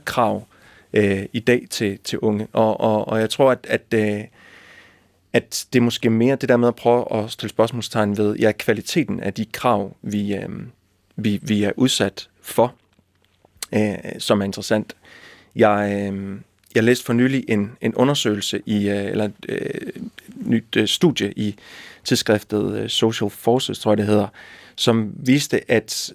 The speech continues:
øh, man sammenlignede gymnasieelever og, øh, elever fra erhvervsskoler.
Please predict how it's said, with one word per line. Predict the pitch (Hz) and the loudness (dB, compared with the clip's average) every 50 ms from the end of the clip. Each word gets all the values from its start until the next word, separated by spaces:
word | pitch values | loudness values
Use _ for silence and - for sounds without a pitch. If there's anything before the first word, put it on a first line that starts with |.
| - - | -10 -8
øh, | - 50 - - - - - - - | -6 -6 -6 -6 -6 -6 -6 -4 0
man | - 117 110 | 0 0 0
sammenlignede | - 127 127 127 127 120 120 117 | 2 2 4 4 4 2 2 0
gymnasieelever | 113 - 120 127 147 135 117 - 113 104 107 107 104 107 - - - | 0 0 2 4 4 2 2 -2 -2 0 0 0 0 -2 -4 -4 -2
og, | 117 104 101 104 - - - - | -2 -2 -2 -4 -10 -14 -8 -6
øh, | - 107 - | -6 -4 -2
elever | - 110 110 123 117 | -2 2 4 4 4
fra | 104 - - 107 - | 4 2 -2 -2 0
erhvervsskoler. | - 107 107 139 113 104 - - - - - - - - 104 101 107 110 | 2 2 2 2 2 0 -4 -6 -6 -6 -4 -4 -2 0 0 2 2 0